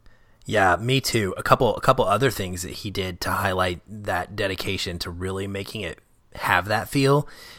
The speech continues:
One thing I learned is they actually used as much practical effect as they could in the city sequences, like in the Battle of Hong Kong. And so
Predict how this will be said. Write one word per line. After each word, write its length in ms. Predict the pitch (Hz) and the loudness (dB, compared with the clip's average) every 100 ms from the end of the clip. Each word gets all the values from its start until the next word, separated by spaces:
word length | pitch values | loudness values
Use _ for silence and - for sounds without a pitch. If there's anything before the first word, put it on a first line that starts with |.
| - - - - _ | -20 -16 -16 -18 _
One 220 | - 120 131 | -2 2 4
thing 100 | 123 | 4
I 100 | 104 | 4
learned 320 | 98 90 90 | 2 0 -2
is 240 | 87 85 - - - _ _ _ _ - - | -2 -4 -8 -20 -20 _ _ _ _ -20 -16
they 220 | 123 113 120 | -2 4 6
actually 340 | 147 - 143 | 4 2 -2
used 380 | 107 104 117 - | -2 -4 -4 -4
as 200 | 110 95 | -8 -8
much 440 | 101 101 117 - | -4 -4 -4 -2
practical 840 | - 110 101 - - 107 98 - - - | 0 2 0 -2 -6 -4 -4 -6 -14 -16
effect 640 | - - 104 90 - - - _ _ | -14 -4 -2 -4 -10 -14 -14 _ _
as 120 | 110 | -8
they 120 | 98 | -6
could 460 | 90 - 113 76 - - | -8 -6 -6 -6 -12 -12
in 140 | 104 | -10
the 80 | 87 | -6
city 340 | - - 104 | -6 -4 -6
sequences, 640 | 117 143 143 143 156 156 135 | -4 -4 -4 -4 -2 -4 -6
like 140 | 104 | -8
in 60 | 98 | -6
the 60 | |
Battle 260 | 92 92 95 | -2 -2 -2
of 80 | 92 | -4
Hong 200 | 98 98 | -6 -4
Kong. 340 | 95 90 120 - - _ _ - - - | -4 -4 -6 -10 -20 _ _ -20 -20 -10
And 160 | 120 117 | -4 0
so 360 | 123 107 101 | 2 2 0